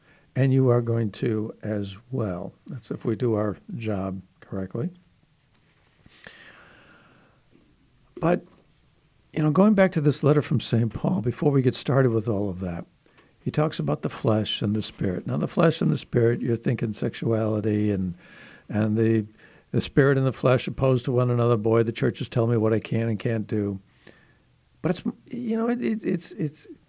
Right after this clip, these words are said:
it's, it's broader than that. It's deeper than that. It's not really,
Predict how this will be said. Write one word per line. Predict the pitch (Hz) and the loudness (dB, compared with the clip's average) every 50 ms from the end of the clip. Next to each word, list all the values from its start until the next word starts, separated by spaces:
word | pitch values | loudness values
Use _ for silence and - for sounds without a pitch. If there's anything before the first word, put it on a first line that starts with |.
| _ _ _ _ _ _ _ _ _ - | _ _ _ _ _ _ _ _ _ 2
it's, | 165 170 175 - - - - - - - - - | 4 4 4 4 2 -4 -6 -6 -8 -8 -6 -2
it's | 143 135 131 | -2 0 0
broader | 117 107 117 135 127 127 123 120 120 | 0 2 4 6 6 6 6 4 4
than | 107 104 104 95 | 2 -2 -2 -2
that. | 95 90 95 104 | -2 -2 -2 -2
It's | 117 110 - | -2 -4 -2
deeper | - - 139 139 - - 117 | 2 4 4 4 4 2 0
than | 104 113 101 | 0 0 0
that. | 101 104 110 113 | 2 2 2 0
It's | 127 - - | 0 -2 2
not | - 165 175 180 - - 127 | 4 4 4 4 2 0 0
really, | 120 123 127 135 135 135 131 131 127 127 | 2 6 6 8 8 10 8 8 8 6